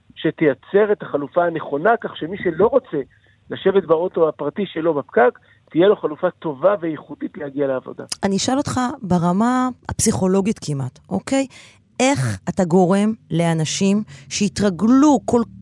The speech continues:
Speaker 2: כך הרבה שנים, וכל המרחב הציבורי שלהם מורגל למכוניות פרטיות, ומותאם למכוניות פרטיות, איך אתה גורם להם לצאת בבוקר מהבית, לא להיכנס לאוטו?
Speaker 1: קודם כל, זו שאלה מעולה, קרן, כי...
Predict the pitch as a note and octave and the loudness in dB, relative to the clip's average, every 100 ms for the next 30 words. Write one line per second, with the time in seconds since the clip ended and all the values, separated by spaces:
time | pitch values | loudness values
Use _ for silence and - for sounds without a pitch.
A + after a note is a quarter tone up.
0 | - D#4 D4 C4+ A#3 - G3+ F3 D#3 - | 0 0 2 0 0 0 0 0 -2 -4
1 | - - - C4+ C#4+ C4+ B2+ C3 C4 C#4+ | -12 -10 0 2 2 0 0 2 0 0
2 | A3+ F#3 F#3+ F#3+ A#3+ C#4 A3+ E3+ D#3 D3 | -2 0 2 2 2 2 2 2 0 -4
3 | - _ F#3 F3 D#3 F3+ G#3+ G3+ E3+ - | -14 _ -2 0 0 2 2 2 0 0
4 | F3 F3+ - F3 - E3+ D#3+ D3 D#3+ G3 | 0 -2 -2 -6 -2 0 0 0 0 0
5 | F#3+ - A3+ A3+ G#3 F#3 F3 - E3+ D#3+ | -2 -2 0 0 -2 -2 -4 -4 -6 -6
6 | - - - - - C4+ A3 F3+ F3+ G3 | -8 -16 -18 -6 -4 -2 0 2 2 2
7 | A3 A3+ A#3+ - _ D3 - B3 B3 G3 | 2 2 0 -4 _ -8 -4 -4 -2 -4
8 | F#3+ G3+ F3 D#3 D3+ E3+ G#3 _ _ _ | -2 0 0 0 0 -2 -2 _ _ _
9 | F#3+ A#3 B3+ A#3+ F3 D3+ - D3 C3+ - | 2 4 2 0 -2 -2 -2 -4 -6 -6
10 | C#3 - _ _ _ _ _ _ _ E3 | -10 -12 _ _ _ _ _ _ _ 0
11 | E3+ E3 D#3 - B2+ C#3 D3 C#3+ C3+ C3+ | 2 2 0 2 2 2 2 -2 0 4
12 | C3+ D3+ - A#2+ B2+ D3 - B2+ | 4 4 2 -2 0 -2 -2 -4